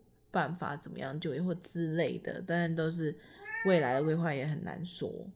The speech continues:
Speaker 1: 那目前就是好好读完美国的学历，然后在美国考试，然后先就业一段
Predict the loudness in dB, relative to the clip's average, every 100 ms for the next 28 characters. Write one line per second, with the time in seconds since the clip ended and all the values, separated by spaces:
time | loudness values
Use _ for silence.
0 | -18 0 4 6 6 4 2 2 2 2
1 | 2 0 0 0 0 -2 -14 -4 -4 0
2 | -2 -2 -2 0 0 0 -2 0 -2 -2
3 | -4 -4 -4 -6 -4 -2 -2 0 -4 -2
4 | 0 2 0 0 -4 -6 -8